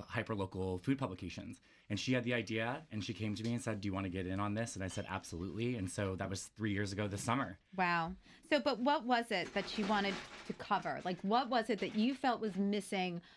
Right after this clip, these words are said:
Speaker 2: from local coverage, really, especially in print form, that you guys wanted to compile into a single publication?
Speaker 1: Right. So you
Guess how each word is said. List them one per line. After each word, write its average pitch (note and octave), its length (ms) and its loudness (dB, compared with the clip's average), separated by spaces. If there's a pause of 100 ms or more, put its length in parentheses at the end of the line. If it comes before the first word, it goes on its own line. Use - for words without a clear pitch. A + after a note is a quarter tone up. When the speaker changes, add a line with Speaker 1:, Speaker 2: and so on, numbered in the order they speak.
(160)
Speaker 2:
from C#4 200 6
local E4+ 320 4
coverage, F3 520 0
really, F#3 600 2 (280)
especially C4 460 4
in G3 100 2
print A3+ 320 2
form, E3 460 0 (180)
that G#3 80 6
you G#3+ 140 4
guys G#3+ 260 4
wanted G3+ 220 2
to - 60 -8
compile E3+ 680 2
into F#3+ 300 4
a F3+ 60 4
single F3 360 2
publication? D3+ 840 0
Speaker 1:
Right. A2+ 320 2
So C3+ 100 0
you A#2+ 120 2